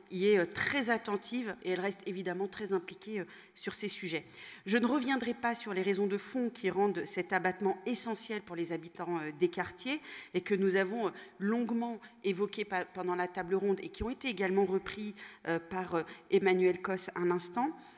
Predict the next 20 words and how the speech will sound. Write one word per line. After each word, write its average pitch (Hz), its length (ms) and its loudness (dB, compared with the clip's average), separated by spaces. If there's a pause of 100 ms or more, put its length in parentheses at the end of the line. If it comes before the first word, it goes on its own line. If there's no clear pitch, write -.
(140)
Je 196 120 0
voudrais, 240 440 0
euh, 214 140 0
juste 240 440 -2
rappeler, 208 540 -4 (340)
euh, 175 140 2
qu'en 240 200 0
moyenne, 233 480 6
depuis 208 280 -2
deux 240 160 0
mille 240 220 0
quinze, 226 440 -6 (240)
cent - 320 -6
soixante-dix 240 600 -2
millions 220 300 4
d'euros 214 360 4
sont 208 280 0
orientés 220 480 0
chaque - 400 -2
année 240 300 0